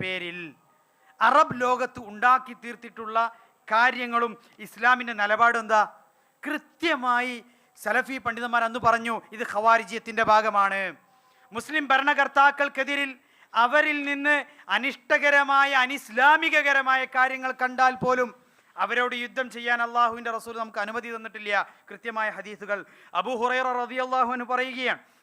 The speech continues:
ഖാല റസൂലുള്ളാഹി സ്വല്ലല്ലാഹു അലൈഹി വസല്ലം, അലൈക السمع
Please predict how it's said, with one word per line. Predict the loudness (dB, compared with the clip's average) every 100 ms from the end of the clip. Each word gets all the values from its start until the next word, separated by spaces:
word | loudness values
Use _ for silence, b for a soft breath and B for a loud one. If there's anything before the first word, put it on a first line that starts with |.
| _
ഖാല | 0 2 0
റസൂലുള്ളാഹി | -4 -4 2 2 0
സ്വല്ലല്ലാഹു | -6 -6 0 0 4 2
അലൈഹി | 2 -4 -6
വസല്ലം, | -4 -2 2 0 0 b b b 0
അലൈക | 2 0 -2 -4 -6
السمع | -2 -2 2